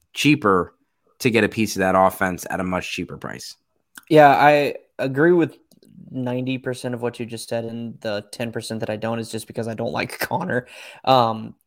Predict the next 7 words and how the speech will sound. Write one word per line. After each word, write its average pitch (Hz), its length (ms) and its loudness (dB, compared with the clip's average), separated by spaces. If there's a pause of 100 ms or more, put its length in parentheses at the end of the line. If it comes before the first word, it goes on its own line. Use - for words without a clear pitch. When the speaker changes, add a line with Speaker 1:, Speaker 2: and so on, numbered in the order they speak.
Speaker 2:
he's 127 360 -8
just - 380 -10
too, 123 540 -4 (520)
too 135 180 -4
hurt 123 440 -4
for 135 140 -6
me 139 360 -6